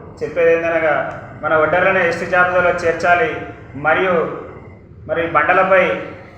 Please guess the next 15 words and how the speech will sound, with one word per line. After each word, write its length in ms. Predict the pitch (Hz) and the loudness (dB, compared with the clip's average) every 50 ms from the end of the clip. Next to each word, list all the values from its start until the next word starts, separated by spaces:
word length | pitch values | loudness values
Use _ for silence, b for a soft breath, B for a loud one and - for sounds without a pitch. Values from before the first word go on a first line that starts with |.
| - - - - - - - - - - - - - - - - - - - | -20 -20 -20 -20 -20 -20 -20 -20 -20 -20 -20 -20 -20 -20 -20 -20 -20 -14 -10
పూర్తి 240 | 160 170 165 185 196 | -10 -8 -4 0 0
హక్కు, 480 | 185 190 185 185 190 185 170 143 - - - - - | 2 2 0 0 -2 -2 -2 -4 -6 -8 -12 -14 -14
గుట్టలపై 400 | 147 151 147 175 180 180 185 180 | -14 -8 -4 -2 0 0 2 0
పూర్తి 320 | 180 180 170 170 170 - 180 | 0 -2 -4 -6 -4 -2 0
హక్కు 260 | 175 175 165 170 180 | 2 2 0 0 -2
ఒడ్డర్లకు 640 | 180 165 156 156 156 170 - 185 180 135 143 - - | 0 0 0 2 0 0 0 0 0 -2 -2 -2 -2
కల్పించాలని, 840 | 156 151 - 165 180 - - 190 180 - 233 233 233 - - - - - - - - - 139 | -2 -2 -2 -4 -6 -4 0 2 2 2 2 2 0 -2 -4 -6 -10 -12 -14 -16 -14 -6 -4
మరియు 600 | 156 165 180 180 185 175 160 135 - - - - - 107 | -2 -2 0 0 0 0 0 -2 -4 -8 -12 -14 -6 -2
ఒడ్డర్లు 460 | 135 156 156 190 190 190 196 185 175 160 | -2 2 4 4 4 6 6 4 4 4
రెక్కాడితే 520 | 165 156 156 - 190 185 190 185 190 185 | 2 0 0 2 2 2 2 4 2 2
గాని 260 | 185 190 190 185 185 | 2 2 2 2 2
డొక్కాడని 680 | 175 165 165 170 185 185 185 185 185 180 165 160 156 156 - - - | 0 0 0 2 2 4 4 4 2 2 -2 -4 -4 -8 -10 -8 0
బ్రతుకులు 760 | - 156 165 165 - 196 202 190 180 170 147 - - - - - 151 | 2 2 2 2 0 0 0 0 2 2 0 -2 -6 -10 -12 -10 -8
ఈ 160 | 175 175 175 | -8 -4 0
ప్రభుత్వాన్ని 760 | 170 160 160 180 190 185 202 196 196 190 185 180 160 - - | 2 2 2 2 2 2 2 2 2 2 2 0 -2 -2 -6